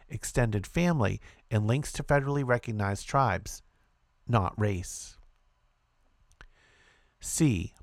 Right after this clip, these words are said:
Plaintiffs' attempts to limit Mankari lack merit. Recognizing that their equal protection claims fail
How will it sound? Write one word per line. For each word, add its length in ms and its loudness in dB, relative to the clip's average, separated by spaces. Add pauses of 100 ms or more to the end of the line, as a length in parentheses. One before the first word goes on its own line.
Plaintiffs' 480 0
attempts 500 0
to 120 -2
limit 460 0 (220)
Mankari 760 0 (600)
lack 340 -2
merit. 360 2 (1040)
Recognizing 800 2
that 160 2
their 100 0
equal 300 0
protection 520 -2
claims 540 -4
fail 680 2